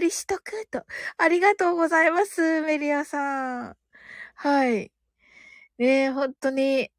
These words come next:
あの、みんなでね、祈りますので、まさきさん。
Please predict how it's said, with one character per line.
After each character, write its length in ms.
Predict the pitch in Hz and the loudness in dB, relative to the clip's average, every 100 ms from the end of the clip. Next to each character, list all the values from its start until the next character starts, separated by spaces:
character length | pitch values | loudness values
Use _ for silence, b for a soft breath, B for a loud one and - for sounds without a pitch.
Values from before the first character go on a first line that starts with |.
| _ | _
あ 120 | 220 | 0
の、 120 | 226 | 0
み 120 | 240 262 | 0 0
ん 80 | 254 | 0
な 80 | |
で 160 | 233 208 | 4 4
ね、 180 | 214 - | 2 0
祈 240 | 233 240 | 2 4
り 100 | 247 | 4
ま 100 | 247 | 2
す 140 | 254 220 | -6 -4
の 120 | 202 | -2
で、 180 | 196 180 | -2 -2
ま 100 | 202 | -6
さ 120 | 208 | -8
き 80 | - | -8
さ 280 | 202 190 | -6 -6
ん。 100 | 180 | -8